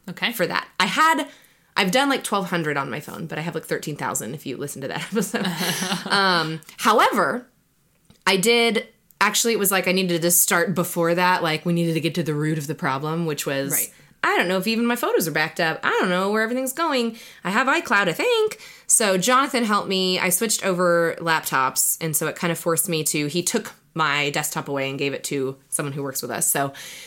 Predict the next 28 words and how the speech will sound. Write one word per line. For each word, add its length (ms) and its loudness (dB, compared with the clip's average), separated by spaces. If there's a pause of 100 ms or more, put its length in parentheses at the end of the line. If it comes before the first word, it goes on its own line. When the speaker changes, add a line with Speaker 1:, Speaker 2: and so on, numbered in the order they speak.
(240)
Speaker 2:
I, 160 2
it 120 -4
forced 340 2
me 120 2
to 40 0
be 120 2
like, 240 0
"Let 80 2
me 80 4
make 160 0
sure 200 0
all 160 2
of 60 -2
this 220 2
is 100 2
somewhere." 480 -2
Speaker 1:
Right, 300 -6
yeah. 120 -4
Speaker 2:
So 220 2
I 120 4
probably 340 2
went 200 2
through, 600 0 (320)
ugh, 680 0 (260)
from 340 -4
two 240 -2
thousand 400 0
six 640 2